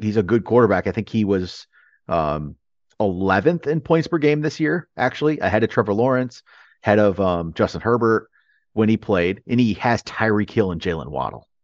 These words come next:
That's the biggest thing. He has two receivers who are great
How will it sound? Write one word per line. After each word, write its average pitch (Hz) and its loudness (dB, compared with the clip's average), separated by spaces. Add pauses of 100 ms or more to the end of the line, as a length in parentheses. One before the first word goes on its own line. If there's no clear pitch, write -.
(240)
That's 127 2
the 107 -2
biggest 85 -6
thing. 78 -8 (320)
He 160 4
has 107 4
two 170 -2
receivers 92 -2
who 95 -2
are 71 -2
great 73 -8